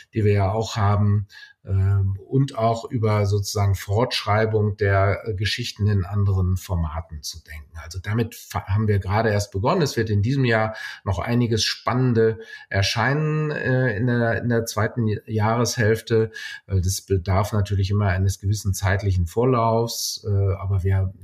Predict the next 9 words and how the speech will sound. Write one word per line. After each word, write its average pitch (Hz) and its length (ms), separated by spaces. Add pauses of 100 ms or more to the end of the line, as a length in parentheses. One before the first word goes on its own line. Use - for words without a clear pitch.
(160)
investieren 104 800 (400)
intensiv 113 600
in 98 120
diesen 98 220
Bereich 92 540
und 101 140
das 101 160
ist 104 240
wichtig 110 580